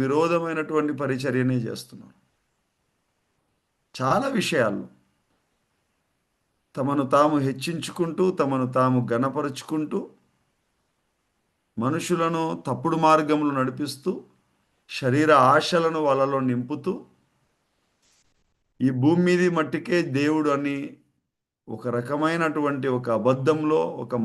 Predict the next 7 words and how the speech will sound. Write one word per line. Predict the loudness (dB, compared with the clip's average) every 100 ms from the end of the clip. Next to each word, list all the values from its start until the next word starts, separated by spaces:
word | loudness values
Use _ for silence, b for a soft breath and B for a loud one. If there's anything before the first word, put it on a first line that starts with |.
| 0
మాయలో | 2 2 0 0 -2 -4 -12 _ _ _ _ _ _ _
వాళ్ళను | -4 -2 -2 -2
బంధించి, | 0 2 0 -2 -6 -6 -8 _ _ _ _ _ _ _ _ _ _ _ _ _ _ _ -8
స్వాతంత్రాన్ని | 2 2 4 0 4 2 2 0 -2 -2 -2
మళ్ళా | 2 0 0
దాస్యత్వంగా | -2 -2 -4 -6 -6 -6 -2 0 0
మార్చేసి, | 0 -4 -6 -6 -6 -6